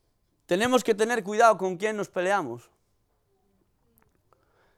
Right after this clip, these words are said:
Tenemos que escoger bien nuestras peleas. Saúl escogió mal con quién se tenía que pelear. Escogió mal al enemigo. Y lo que, lo que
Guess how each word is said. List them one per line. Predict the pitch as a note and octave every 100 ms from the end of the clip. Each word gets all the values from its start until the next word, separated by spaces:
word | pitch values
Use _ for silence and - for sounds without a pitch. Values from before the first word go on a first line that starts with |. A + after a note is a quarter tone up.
| _
Tenemos | F#3 G#3+ A#3+ B3+
que | -
escoger | G#3+ G#3+ A3 A#3
bien | G#3+ A#3+ A#3
nuestras | G#3+ - F#3+ -
peleas. | F#3 A3+ E3 A#2 - _ _ _ _ _ _ _ _
Saúl | - - F3 A3 C4+ A#3
escogió | G3 F#3+ F#3 G#3 G3+
mal | G#3 G#3+ G3+
con | F#3+ F3+
quién | G3 A3+
se | G3 E3
tenía | F3+ G3 F3+
que | E3
pelear. | E3+ F#3 F3+ D3+
Escogió | D3+ F3 F#3+ A3+
mal | A3 B3+ B3+
al | G3
enemigo. | F3+ E3+ E3+ C#3 B2 _ _ _ _ _ _ _ _ _ _
Y | - G3+
lo | G#3+ G#3+
que, | G#3+ G#3+ G#3+ -
lo | G3+ G#3
que | G#3+ G#3 G3 -